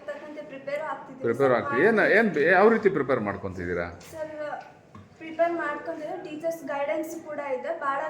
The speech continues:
Speaker 1: ಟೀಚರ್ಸ್ ಗೈಡೆನ್ಸ್ ಇದೆ. ಮತ್ತೆ ನಮ್ಗೆ ಅವ್ರು, ಆ, ಪ್ರ-, ಅವ್ರ ಕಷ್ಟ, ಮೀನ್ಸ್ ನಾ almost ಎಲ್ಲ ಇದ್ರಿಂದ ಆ ಗೈಡೆನ್ಸಿಂದ ಡೈಲಿ, ಡೈಲಿ ಸ್ವಲ್ಪ ಪ್ರಿಪೇರ್
Speaker 2: ಪ್ರಿಪೇರ್
Speaker 1: ಮಾಡ್ಕೊಂತ
Speaker 2: ಮಾಡ್ಕೊಂತ
Speaker 1: ಇದ್ದೀವಿ ಸರ್.
Speaker 2: ಇದ್ದೀರಾ? ಓಕೆ, ರೈಟ್. ಮತ್ತೆ anybody?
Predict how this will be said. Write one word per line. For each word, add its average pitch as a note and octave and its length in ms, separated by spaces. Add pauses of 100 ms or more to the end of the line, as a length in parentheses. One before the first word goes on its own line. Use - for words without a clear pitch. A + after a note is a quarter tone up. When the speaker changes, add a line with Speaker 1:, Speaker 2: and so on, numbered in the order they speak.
(100)
Speaker 1:
ಟೀಚರ್ಸ್ D4 300
ಗೈಡೆನ್ಸ್ C#4+ 440
ಇದೆ. C#4 200
ಮತ್ತೆ D#4 280
ನಮ್ಗೆ D4 260
ಅವ್ರು, C#4 360
ಆ, C4 260
ಪ್ರ-, - 600
ಅವ್ರ C#4+ 160 (100)
ಕಷ್ಟ, C#4+ 300 (540)
ಮೀನ್ಸ್ D#4+ 240
ನಾ C#4 600 (340)
almost D4+ 380
ಎಲ್ಲ D4 140
ಇದ್ರಿಂದ D4 500
ಆ C4+ 120
ಗೈಡೆನ್ಸಿಂದ C#4+ 640 (460)
ಡೈಲಿ, D4+ 360
ಡೈಲಿ D#4 580
ಸ್ವಲ್ಪ D4+ 300
ಪ್ರಿಪೇರ್ - 580
Speaker 2:
ಪ್ರಿಪೇರ್ A#2 320
Speaker 1:
ಮಾಡ್ಕೊಂತ G#2+ 280
Speaker 2:
ಮಾಡ್ಕೊಂತ F#2+ 280
Speaker 1:
ಇದ್ದೀವಿ F2 180
ಸರ್. D#2 120
Speaker 2:
ಇದ್ದೀರಾ? - 340
ಓಕೆ, E2+ 300 (300)
ರೈಟ್. - 360
ಮತ್ತೆ D3 160 (440)
anybody? E3 300